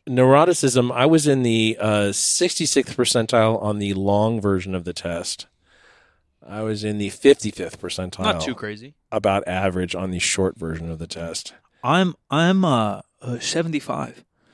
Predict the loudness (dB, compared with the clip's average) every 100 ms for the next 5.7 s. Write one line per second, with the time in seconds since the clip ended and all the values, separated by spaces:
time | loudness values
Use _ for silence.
0 | _ _ _ _ _ _ _ _ _ -10
1 | -2 0 0 0 -2 -2 -2 -4 -8 -10
2 | -8 -2 0 2 4 4 2 -2 -4 -2
3 | -2 -2 -2 2 4 2 4 6 6 8
4 | 6 6 6 6 8 8 6 6 4 4
5 | 4 2 2 4 4 4 2